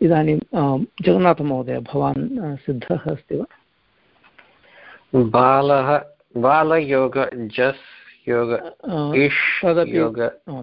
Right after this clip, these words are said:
Speaker 1: तदपि कृत-, कृतवन्तः महोदय इदानीं। अत्र भो,
Speaker 2: हा।
Speaker 1: भगो, अघो, अपूर्वस्य योषि
Speaker 2: अस्तु।
Speaker 1: इति सूत्रमस्ति किल?
Speaker 2: हा, भो, भगो,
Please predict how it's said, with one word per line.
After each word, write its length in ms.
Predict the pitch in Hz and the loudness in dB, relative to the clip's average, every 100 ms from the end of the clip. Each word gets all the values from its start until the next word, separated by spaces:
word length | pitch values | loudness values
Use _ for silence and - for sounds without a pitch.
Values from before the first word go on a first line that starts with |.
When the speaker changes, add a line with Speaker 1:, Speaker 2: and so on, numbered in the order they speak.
| - | -4
Speaker 1:
तदपि 360 | 165 170 190 | -2 0 -2
कृत-, 360 | 156 156 123 254 - | -4 -6 -8 -12 -6
कृतवन्तः 600 | 156 143 131 123 - 147 | -4 -2 -4 -6 -12 -12
महोदय 440 | 127 131 135 127 | -12 -10 -10 -8
इदानीं। 340 | 117 123 127 254 _ _ _ _ - | -8 -8 -8 -8 _ _ _ _ -12
अत्र 260 | 143 - 156 | -10 0 0
भो, 360 | 143 127 156 151 | 2 4 6 4
Speaker 2:
हा। 60 | |
Speaker 1:
भगो, 380 | 113 104 147 143 | 0 0 0 0
अघो, 480 | - 147 120 143 139 | -2 -6 -4 -4 -4
अपूर्वस्य 960 | - 143 156 147 139 139 135 _ 147 | -4 -6 -2 0 0 -4 -6 _ -4
योषि 360 | 131 131 131 113 | -2 -2 -2 0
Speaker 2:
अस्तु। 440 | 104 - - - | 0 -2 -10 -10
Speaker 1:
इति 140 | 147 139 | -8 -6
सूत्रमस्ति 520 | 147 135 147 139 196 | -8 -8 -8 -8 -8
किल? 160 | 311 | -6
Speaker 2:
हा, 320 | 311 - - 110 104 104 110 110 | -6 -8 -4 -2 -2 0 0 4
भो, 320 | 123 156 170 | 6 6 6
भगो, 540 | 160 123 139 135 139 | 2 0 0 0 2